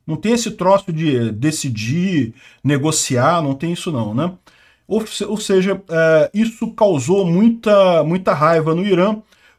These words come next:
porque as ilhas são consideradas deles e eles não querem nenhuma disputa com isso daí. O embaixador russo foi, foi chamado pelo ministro da Defesa do Irã, ou seja, pode ser que isso aqui gere problemas muito sérios pra Rússia mais adiante, né?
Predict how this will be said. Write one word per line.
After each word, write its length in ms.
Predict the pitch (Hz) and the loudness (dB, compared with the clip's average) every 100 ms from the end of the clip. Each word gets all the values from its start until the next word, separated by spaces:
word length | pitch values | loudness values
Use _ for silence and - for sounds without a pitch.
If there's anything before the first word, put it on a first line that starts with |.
| - | -8
porque 240 | 175 196 | -4 2
as 140 | 160 | 2
ilhas 200 | 156 170 | 2 0
são 100 | 165 | -2
consideradas 580 | 160 165 147 143 147 123 | -4 -6 -2 0 2 0
deles 380 | 123 220 220 190 | 0 2 2 0
e 40 | |
eles 200 | 185 180 | 0 0
não 100 | 160 | -2
querem 180 | 156 175 | -2 -2
nenhuma 220 | 170 202 | 0 -2
disputa 460 | 190 - - 185 180 | -4 -8 -6 -4 -4
com 160 | 170 170 | -6 -6
isso 180 | 165 | -4
daí. 280 | 190 135 113 117 _ - _ _ | -4 -2 -4 -6 _ -20 _ _
O 380 | 165 175 175 180 | -2 0 0 0
embaixador 640 | 165 196 196 185 160 185 | 4 4 4 0 2 0
russo 420 | 139 202 233 214 | 2 0 0 -2
foi, 260 | - 196 196 | -4 -2 -2
foi 360 | - - 185 | -4 -6 -4
chamado 760 | 196 - 208 160 190 190 214 214 _ _ | -2 -2 0 2 2 0 -4 -8 _ _
pelo 200 | - 190 | 0 2
ministro 460 | 202 180 180 185 180 | 4 2 0 -2 -2
da 80 | 175 | 0
Defesa 340 | 165 175 170 | 0 -2 -2
do 140 | 175 190 | -2 -2
Irã, 320 | 139 139 139 | 0 0 -2
ou 160 | 180 220 | -10 -10
seja, 560 | - 180 190 208 202 - _ | -6 -4 -2 -4 -6 -10 _
pode 220 | 180 202 | -6 -6
ser 180 | - 190 | -10 -12
que 60 | - | -10
isso 100 | 165 | -10
aqui 180 | - | -8
gere 260 | 170 151 185 | -4 -2 -4
problemas 600 | - 147 135 175 180 - _ _ _ | -6 -6 -2 -2 -4 -8 _ _ _
muito 400 | 208 220 233 226 | -4 0 0 -2
sérios 440 | - - 165 170 - | -6 0 0 0 -2
pra 180 | 190 | -4
Rússia 400 | 135 127 147 - | 0 -2 -2 -6
mais 200 | 151 147 | -4 -4
adiante, 540 | 151 151 127 107 101 104 | -4 -4 -4 -6 -10 -8
né? 200 | 123 | -8